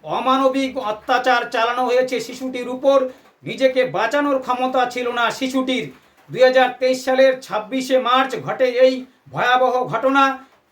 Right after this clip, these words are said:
খুনের পর উত্তপ্ত হয়ে ওঠে এলাকা। দুই হাজার তেইশ সালের ছাব্বিশে মার্চ পার্ক সার্কাস সহ সংলগ্ন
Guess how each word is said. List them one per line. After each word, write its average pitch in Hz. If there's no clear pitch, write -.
খুনের 262
পর 262
উত্তপ্ত 262
হয়ে 254
ওঠে 254
এলাকা। 254
দুই 196
হাজার 254
তেইশ 254
সালের 262
ছাব্বিশে 247
মার্চ 254
পার্ক 240
সার্কাস 254
সহ 247
সংলগ্ন 254